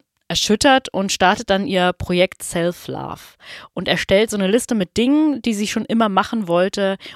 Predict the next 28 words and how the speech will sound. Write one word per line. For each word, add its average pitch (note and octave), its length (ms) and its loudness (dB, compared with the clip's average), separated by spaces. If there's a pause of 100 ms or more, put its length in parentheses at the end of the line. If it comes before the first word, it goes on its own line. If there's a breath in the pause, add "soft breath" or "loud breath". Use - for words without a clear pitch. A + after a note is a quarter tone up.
um F#3 60 -8
sich F3 160 -6
selber E3+ 300 4
sicherer E3 480 0
und D#3+ 100 -8
stärker C#3 380 -6
zu - 120 -16
fühlen. A3 440 -2 (800 loud breath)
Und F#3 440 2
da F#3 140 2
fand D4 180 2
ich - 100 -2
ganz - 180 0
interessant A3+ 400 -2
diese G3 160 -6
Geschichte, A#3 360 -4
sie F#3+ 340 -2
will G#3 140 4
sich A3+ 160 -4
ein F#3 140 0 (140)
Tattoo C4 360 0
stechen E3+ 400 -2
lassen, F3 360 0 (460 loud breath)
und G3+ 120 -8
zwar G3+ 220 4
dieses F#3 320 -4
Semikolon, C#4 960 0
ähm, G#3 420 -2